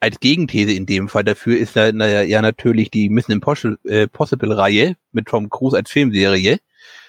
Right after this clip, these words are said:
Die hat noch weiter gespielt, als sie halt eben bei so genau diesem Sprung einmal kurz den, äh, den Knöchel, glaub ich, gebrochen hat, ne? Äh, ich würde auch eher sagen, wie viele Filme, wo halt eben dann sowas passiert, sind denn gut? Okay, jetzt auch wieder so ein bisschen Nietenzählerei.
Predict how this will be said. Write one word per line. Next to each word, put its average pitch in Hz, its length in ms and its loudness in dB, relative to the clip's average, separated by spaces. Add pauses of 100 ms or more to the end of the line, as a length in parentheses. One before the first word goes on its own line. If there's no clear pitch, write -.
(460)
Die 151 80 2
hat - 80 -2
noch 160 140 -2
weiter 147 180 2
gespielt, 180 300 -2
als 170 100 0
sie 175 60 4
halt 160 100 2
eben 160 140 0
bei 151 200 2
so 160 140 -6
genau 143 300 2
diesem 160 260 -2
Sprung 160 360 -2
einmal 160 180 0
kurz - 160 -4
den, 165 160 -4
äh, 139 140 -6 (120)
den 170 120 -8
Knöchel, 208 360 0
glaub 98 240 0
ich, - 80 -10
gebrochen 101 400 -4
hat, - 180 -4
ne? 170 120 0 (160)
Äh, 135 320 2
ich - 540 -10
würde 139 200 2
auch - 160 -4
eher 139 200 2
sagen, 135 440 0
wie 139 80 -4
viele 131 380 0
Filme, 160 420 0
wo 123 120 2
halt 127 140 -2
eben 120 200 -2
dann 120 200 0
sowas 131 320 0
passiert, 131 440 -2
sind 123 180 -2
denn 120 140 0
gut? 156 320 0 (420)
Okay, 143 400 0 (160)
jetzt 110 160 -4
auch 120 160 -2
wieder 123 140 2
so 113 440 -2
ein - 280 -20
bisschen 123 460 2
Nietenzählerei. 127 920 2